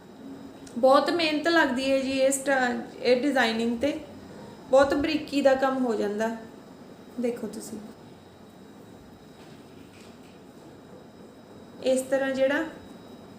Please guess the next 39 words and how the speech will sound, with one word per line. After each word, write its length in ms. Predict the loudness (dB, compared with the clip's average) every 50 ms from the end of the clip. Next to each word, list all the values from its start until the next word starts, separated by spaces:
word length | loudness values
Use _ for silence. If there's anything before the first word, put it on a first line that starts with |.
| -20 -20 -20 -16 -8 -4
ਐਵੇਂ 240 | -2 0 0 0 -2
ਕਰਕੇ 360 | -2 -4 -4 -4 -4 -4 -4
ਦਿਖਾਉਂਦੇ 420 | -4 -6 -6 -4 -2 -2 -2 -2
ਹਾਂ, 80 | -4 -6 -6 -10 -12 -12 -14 -14 -10 -6 -2
ਐਵੇਂ 260 | 0 2 2 2 2
ਡਿਜ਼ਾਈਨ 440 | 2 2 4 4 4 4 4 2 2
ਬਣਿਆ 300 | 2 2 2 2 0 0
ਹੋਇਆ 240 | 0 0 0 0
ਜੀ। 280 | 0 0 0 -2 -2 -2 -2 -2 -4 -4 -8 -12 -14 -16 -18 -18 -18 -18 -18 -18 -18 -20 -20 -20 -20 -20 -18 -18 -18 -20 -20 -8 -2 0
ਟੈਬੀ 300 | 2 2 4 4 4 4
ਲਾਈਨਿੰਗ 440 | 4 4 4 2 2 0 0 0
ਦੇ 100 | 0 0
ਸਟੱਫ 400 | 0 0 2 2 2 2 2 2
ਦੇ 120 | 0 0 0
ਬਣੇ 240 | 2 2 0 2 0
ਆ। 40 |
ਜਿਵੇਂ 260 | 2 2 0 0 0 0
ਕਾਟਨ 460 | 2 4 4 4 4 2 2 2 2
ਤੇ 140 | 2 4 4
ਨਾ 140 | 4 4
ਇਹ 180 | 2 2 2 2
ਚੀਜ਼ 260 | 4 4 4 4 4
ਘੱਟ 380 | 2 2 4 4 4 4 2 -4
ਸੋਹਣੀ 320 | -4 -2 -2 0 2 2
ਲੱਗੂਗੀ, 460 | 2 2 2 2 0 0 -2 -4 -4 -6 -8 -12 -16 -6 -2
ਜਿਵੇਂ 240 | 0 2 4 4 4
ਜਾਰਜਟ 480 | 6 6 8 8 8 6 6 4 2 2
ਤੇ 180 | 2 2 4
ਲਾ 140 | 6 6 8
ਲਓ, 160 | 8 8 8
ਮਸਲਿਨ 500 | 8 6 4 4 4 4 2 2 4 4
ਤੇ 140 | 2 2 2
ਵੀ 120 | 2 2 2
ਵਧੀਆ 300 | 4 2 2 4 4 4
ਲੱਗੂ, 340 | 2 2 0 0 -2 0 2
ਟੈਬੀ 340 | 4 4 4 4 2 0 0
ਤੇ 140 | 0 0
ਬਣਾਈ 360 | 0 0 0 0 0 2 2 0
ਹੈ, 120 | 0